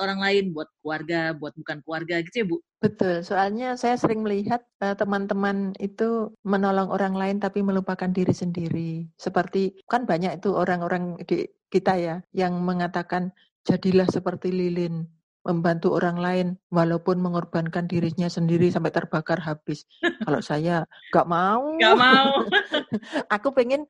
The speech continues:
Speaker 2: bantu orang lain tapi dengan cara yang asik. <laughs> Aku juga
Speaker 1: Betul.
Speaker 2: happy. Terus
Speaker 1: Betul.
Speaker 2: kalau kita nggak bisa bikin bahagia diri kita, nggak bisa bantu diri kita sendiri,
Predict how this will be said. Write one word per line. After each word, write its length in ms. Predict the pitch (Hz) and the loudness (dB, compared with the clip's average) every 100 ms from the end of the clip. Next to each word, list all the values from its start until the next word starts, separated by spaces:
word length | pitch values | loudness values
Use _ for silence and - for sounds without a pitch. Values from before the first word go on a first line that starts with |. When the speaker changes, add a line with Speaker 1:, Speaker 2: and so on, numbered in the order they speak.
| - | -16
Speaker 2:
bantu 320 | _ 202 202 202 | _ 2 4 4
orang 240 | 202 202 | 2 0
lain 200 | 196 226 | -2 -2
tapi 240 | 247 247 240 | -2 -2 0
dengan 240 | 226 202 | 0 0
cara 240 | 202 214 208 | 0 0 2
yang 160 | 214 202 | 0 0
asik. 400 | 226 - 247 254 - | -6 -4 -4 -4 -8
<laughs> 920 | - 254 269 - 208 - - - 262 | -4 -2 0 0 -2 -6 -14 -6 -2
Aku 200 | 202 202 | 2 2
juga 240 | 226 196 | 2 2
Speaker 1:
Betul. 40 | 202 | 2
Speaker 2:
happy. 400 | 196 196 220 214 208 214 220 - _ _ - | 0 -2 -2 0 0 -2 -4 -8 _ _ 0
Terus 240 | 285 - | 2 -2
Speaker 1:
Betul. 280 | _ _ - | _ _ -4
Speaker 2:
kalau 160 | 233 214 233 | 0 0 0
kita 140 | 240 240 | -2 0
nggak 140 | 185 180 | 2 0
bisa 160 | 185 208 | 0 0
bikin 400 | 196 202 214 208 | -2 0 0 2
bahagia 480 | 208 214 190 208 196 | 2 0 0 0 0
diri 240 | 202 196 | 2 0
kita, 400 | 202 196 - 277 | 0 -2 0 0
nggak 200 | 254 170 185 | 0 -2 -2
bisa 240 | 190 190 | 0 0
bantu 320 | 175 185 190 | 0 0 -2
diri 160 | 202 190 | 0 -2
kita 240 | 196 196 | -2 -2
sendiri, 320 | 196 196 208 | 0 2 0